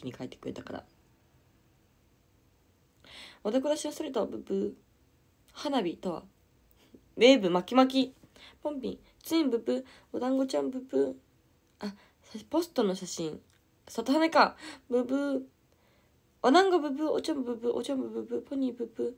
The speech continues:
おちょんぶブブー。ちょんぶブブー。え？おちょんぶめっちゃ多いねんけど。ブブー。ストレート。ストレート。ツインブブー。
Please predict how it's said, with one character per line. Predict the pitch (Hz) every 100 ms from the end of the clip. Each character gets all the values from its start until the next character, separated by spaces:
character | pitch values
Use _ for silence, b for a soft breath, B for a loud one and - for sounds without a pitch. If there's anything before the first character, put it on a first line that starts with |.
| b b b -
お |
ち | 262 -
ょ | 330
ん |
ぶ | 285
ブ | 254 262
ブ | - 269
ー。 | 262
ち | 311
ょ |
ん | 294
ぶ | 269
ブ | 240 254
ブ | - 269
ー。 | b b
え？ | 254 494
お | - 214
ち | -
ょ | 427
ん |
ぶ | 226
め | 180
っ | 190
ち | -
ゃ |
多 | 254
い | 240
ね | 175
ん |
け | 131
ど。 | - - _ _ _ _ _ _ _ _ _ _ _ _ _ _ _ _ _ _ _ -
ブ | - 262
ブ | 254
ー。 | 285 233 -
ス | -
ト | -
レ | 339
ー | 277
ト。 | 233 b b b _ _
ス | -
ト | -
レ | 302
ー |
ト。 | 262 190 - _ _ _ -
ツ | 285
イ | 269
ン | 202
ブ | 208
ブ | 214
ー。 | 202